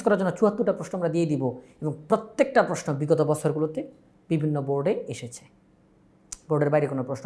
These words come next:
না, সবগুলো প্রশ্ন বোর্ডের। আচ্ছা, তারপরে টাইপ ফোর এর প্রশ্নগুলো এখানে থাকবে। টাইপ ফাইভটা আপনাদেরকে দেখাই, টাইপ ফাইভ, টাইপ ফাইভ কোথায়, এই যে আরম্ভ কোথায়, এই যে টাইপ ফাইভ আরম্ভ। এবার টাইপ ফাইভটা নিয়ে যাই,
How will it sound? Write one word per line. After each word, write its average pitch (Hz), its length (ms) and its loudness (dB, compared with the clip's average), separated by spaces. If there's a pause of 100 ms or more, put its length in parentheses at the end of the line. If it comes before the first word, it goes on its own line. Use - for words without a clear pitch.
না, 123 40 -8 (120)
সবগুলো 175 360 2
প্রশ্ন 147 140 -10 (100)
বোর্ডের। 123 260 -4 (560)
আচ্ছা, - 240 -10 (360)
তারপরে 170 220 6 (120)
টাইপ 151 160 4 (180)
ফোর 135 240 0 (340)
এর 131 140 -6
প্রশ্নগুলো 139 400 -4
এখানে 127 240 -6
থাকবে। 131 240 -12 (400)
টাইপ 151 160 6 (100)
ফাইভটা 143 300 0
আপনাদেরকে 143 360 -2
দেখাই, 123 280 -8
টাইপ 127 140 -6 (120)
ফাইভ, 143 180 -14 (760)
টাইপ 139 140 0 (100)
ফাইভ 143 140 0 (100)
কোথায়, 151 320 -8 (180)
এই 143 80 -8
যে 151 60 -4 (100)
আরম্ভ 143 200 -2 (120)
কোথায়, 160 240 -8
এই 147 80 -4
যে 139 140 -2
টাইপ 135 140 -4 (100)
ফাইভ 151 140 -4 (180)
আরম্ভ। 123 280 -4 (580)
এবার 139 200 -2
টাইপ 139 200 4
ফাইভটা 143 300 -4
নিয়ে 147 220 0
যাই, 147 140 2